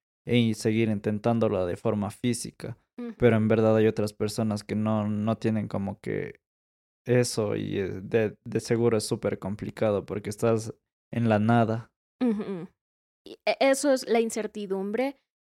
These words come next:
Speaker 2: lo que más a veces arruina una relación a distancia,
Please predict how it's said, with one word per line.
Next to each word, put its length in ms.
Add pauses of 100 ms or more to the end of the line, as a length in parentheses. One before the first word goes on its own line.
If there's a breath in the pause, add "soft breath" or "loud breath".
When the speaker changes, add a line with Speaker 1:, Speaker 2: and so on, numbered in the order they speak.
(160)
Speaker 2:
lo 220
que 160
más 580 (460)
a 120
veces 280
arruina 840
una 240
relación 440
a 60
distancia, 840